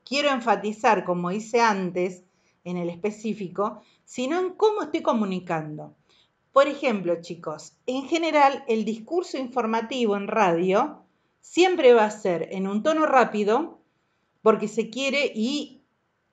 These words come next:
normal, se podría decir. Entonces, lee el informativista nacionales. Eh, "El presidente de la República informó que se amplía la cuarentena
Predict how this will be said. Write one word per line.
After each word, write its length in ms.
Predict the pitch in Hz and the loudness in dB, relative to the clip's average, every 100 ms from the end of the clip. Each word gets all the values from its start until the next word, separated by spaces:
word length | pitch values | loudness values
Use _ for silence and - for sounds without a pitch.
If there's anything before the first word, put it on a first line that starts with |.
| _ | _
normal, 560 | 220 202 202 185 180 156 | -4 0 2 2 0 -4
se 140 | - 165 | -10 -14
podría 300 | 160 160 156 | -10 -10 -12
decir. 260 | - 156 | -12 -14
Entonces, 460 | 156 175 208 233 220 - | -10 -10 0 0 0 -8
lee 320 | 175 196 208 | -2 2 2
el 300 | 208 196 180 | 2 0 -2
informativista 1040 | 180 180 196 196 196 233 233 - 254 254 - _ _ - | -2 -4 -2 -2 -2 -2 -2 0 0 0 -14 _ _ -6
nacionales. 960 | 208 220 226 220 190 160 160 147 - _ _ _ _ _ | -2 -2 0 0 0 -2 -6 -8 -18 _ _ _ _ _
Eh, 580 | 180 175 165 160 160 - - | -2 0 0 -2 -6 -12 -6
"El 280 | 185 185 180 | 0 0 -2
presidente 560 | 196 196 214 240 240 | -6 0 0 2 6
de 120 | 247 220 | 6 8
la 120 | 202 | 4
República 880 | 202 208 269 277 277 220 262 262 - | 2 -2 -6 -4 -6 0 4 4 2
informó 880 | 208 202 220 214 226 247 269 269 - | -4 -2 -2 0 2 6 4 4 -2
que 400 | 220 233 240 240 | 4 6 4 2
se 220 | - 208 | 0 -2
amplía 320 | 202 233 254 | 0 2 4
la 140 | 240 202 | 4 4
cuarentena 680 | 202 196 180 160 160 151 | 0 0 -2 -2 -4 -10